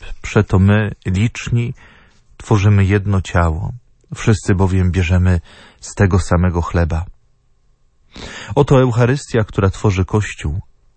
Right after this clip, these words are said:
Eucharystyczne ciało, które tworzy ciało Chrystusa. Czy też, jak mówi święty Jan,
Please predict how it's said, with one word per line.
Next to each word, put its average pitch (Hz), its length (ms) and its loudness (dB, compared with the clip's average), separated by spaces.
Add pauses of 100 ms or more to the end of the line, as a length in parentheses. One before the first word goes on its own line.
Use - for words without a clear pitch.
(340)
Eucharystyczne 90 760 0
ciało, 98 520 2 (480)
które 98 340 0
tworzy 92 520 0 (120)
ciało 123 340 2
Chrystusa. - 680 -6
Czy - 140 -6
też, 95 200 0
jak 95 140 0
mówi 110 260 0
święty 107 420 -2
Jan, 113 320 0